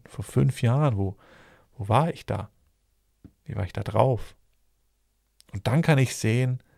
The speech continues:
wow, wie krass geil funktioniert die ganze innere Kindarbeit. Wow, was habe ich denn da schon alles aufgelöst? Wow, wie entspannt bin ich jetzt da geworden. Wow, das triggert mich gar nicht mehr. Auch schau mal da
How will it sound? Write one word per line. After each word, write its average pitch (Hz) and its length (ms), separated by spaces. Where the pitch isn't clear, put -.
wow, 107 320
wie 117 80
krass - 520
geil 120 260
funktioniert 117 600
die 120 60
ganze 107 300
innere - 260
Kindarbeit. 104 560
Wow, 139 340
was 135 140
habe 147 120
ich 127 60
denn 120 140
da 107 120
schon 117 160
alles - 340
aufgelöst? 160 680
Wow, 190 140
wie 127 120
entspannt - 680
bin 131 100
ich 117 100
jetzt - 220
da 113 80
geworden. 104 420
Wow, 139 120
das 135 260
triggert 170 460
mich 120 180
gar 101 160
nicht 104 160
mehr. - 120
Auch 113 100
schau 139 120
mal 143 140
da 113 180